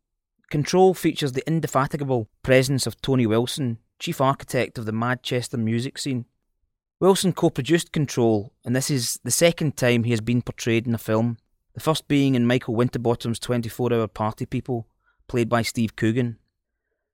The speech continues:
Wilson died a couple of months ago, and Control is in no small way a testament to his vision and spirit.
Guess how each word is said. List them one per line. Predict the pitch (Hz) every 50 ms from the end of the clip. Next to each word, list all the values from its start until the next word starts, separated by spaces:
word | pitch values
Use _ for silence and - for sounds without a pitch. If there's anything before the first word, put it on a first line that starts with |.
| _ _ _ _ _ _
Wilson | 151 175 196 185 - 196
died | 175 170 165 165 147
a | 143
couple | - - 170 - - 147
of | 123
months | 127 131 135 - -
ago, | 127 113 113 113 107 -
and | 117 117 -
Control | - 120 110 - - 143 143 147 143 143 135 - -
is | 120 117 110 120
in | 123 120 123
no | 135 147 151
small | 143 - - 139 131 123 117 107
way | 113 113 117 123 117
a | -
testament | - - 123 120 123 - - 131 123 110 104 - - -
to | 110 117
his | 110 101
vision | - 110 117 110 110 120 117 107 - -
and | 104 98
spirit. | - - - 101 107 107 -